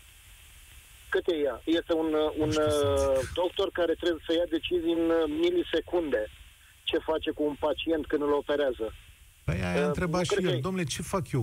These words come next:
Speaker 2: Că am doi pacienți aici operați, sunt cu picioarele rupte. Ce fac cu ei?” Asta a întrebat și
Speaker 1: Putea
Speaker 2: el.
Speaker 1: să-i, putea, bine mersi, nu știu, să-i, uh, uh, externeze, să-i interneze într-o altă parte, sub supravegherea lui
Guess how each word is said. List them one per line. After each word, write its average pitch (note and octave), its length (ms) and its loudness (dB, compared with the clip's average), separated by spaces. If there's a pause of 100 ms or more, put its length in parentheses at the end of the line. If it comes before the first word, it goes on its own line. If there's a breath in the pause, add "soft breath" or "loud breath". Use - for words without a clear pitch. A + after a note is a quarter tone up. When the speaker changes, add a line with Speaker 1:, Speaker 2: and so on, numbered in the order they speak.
Speaker 2:
Că C#3 60 -2
am E3 140 0
doi E3 160 0
pacienți D3 520 -2
aici G#2 180 -2
operați, G#2 540 -2
sunt A#2 140 -2
cu G#2+ 100 -6
picioarele A2+ 480 -2
rupte. B2 340 -2
Ce - 200 -4
fac A#2+ 300 -2
cu - 80 -4
ei?” F2 180 0
Asta B2 200 -2
a D3+ 40 0
întrebat C#3 300 -2
și - 80 2
Speaker 1:
Putea - 140 0
Speaker 2:
el. G#3 140 2
Speaker 1:
să-i, F#4+ 240 2 (240)
putea, E3 360 0
bine F3+ 180 2
mersi, E3 320 0 (100)
nu F#3 60 2
știu, D#3+ 160 0 (100)
să-i, C#3 260 2
uh, C3 280 2
uh, C3 880 2
externeze, E3+ 500 0
să-i D#3+ 120 0
interneze D3+ 420 -2
într-o D#3+ 180 0
altă D#3+ 240 0
parte, C#3 380 0 (300 loud breath)
sub C#3 120 -4
supravegherea D3 760 0
lui G3 180 0